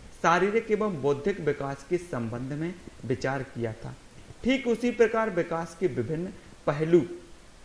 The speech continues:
जो है सामाजिक, संवेगात्मक आदि सभी परस्पर संबंध होते हैं, उन्हें एक दूसरे से पृथक नहीं किया जा सकता।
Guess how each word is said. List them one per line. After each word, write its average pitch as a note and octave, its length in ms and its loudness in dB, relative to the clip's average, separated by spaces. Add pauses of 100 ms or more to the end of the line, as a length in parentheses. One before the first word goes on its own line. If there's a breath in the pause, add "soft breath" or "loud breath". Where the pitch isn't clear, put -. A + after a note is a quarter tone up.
(360)
जो F3+ 180 8
है G3 80 4
सामाजिक, D#3 640 0 (400)
संवेगात्मक A3+ 840 2
आदि B2+ 400 0 (500)
सभी C#3+ 220 4
परस्पर E3 560 -2
संबंध A2 440 -4
होते A2+ 380 -8
हैं, G#2+ 160 -12 (180)
उन्हें A#3 220 6
एक G#3 380 6
दूसरे G#3 320 2
से G#3 180 4
पृथक D3 540 -2 (340 loud breath)
नहीं D3+ 320 0
किया A#2 300 2
जा A2+ 140 0
सकता। F#3 480 -2